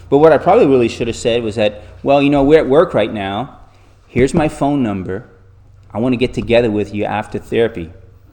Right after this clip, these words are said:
and we can talk. I would love to talk with you." And, you know, I wish I would have been able to do that in a better fashion.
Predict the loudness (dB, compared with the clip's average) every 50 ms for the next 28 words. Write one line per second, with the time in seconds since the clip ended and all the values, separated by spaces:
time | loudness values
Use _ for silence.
0 | -20 -20 -20 -20 -20 -20 -20 -20 -20 -20 -18 -14 -14 -12 -10 -10 -12 -6 -4 -4
1 | -2 -2 -4 -6 -6 -6 -4 0 0 0 0 0 -6 -8 -6 -6 -6 -6 -8 -12
2 | -12 -12 -10 -10 -10 -10 -8 -4 -2 -2 -2 0 -2 -2 0 0 0 0 0 -4
3 | -8 -12 -14 -16 -20 -20 -20 -20 -20 -12 -8 -6 -4 -2 -4 -4 -6 -10 -14 -14
4 | -16 -20 -20 -20 -20 -20 -20 -20 -6 -4 -2 0 2 0 2 2 0 0 -2 -4
5 | -6 -6 -4 -4 -2 -2 -2 -2 -2 -4 -8 -10 -16 -18 -14 -12 -12 -12 -10 -4
6 | -2 0 0 0 -2 -4 -6 -6 -4 -4 -4 -4 -6 -8 -10 -10 -12 -12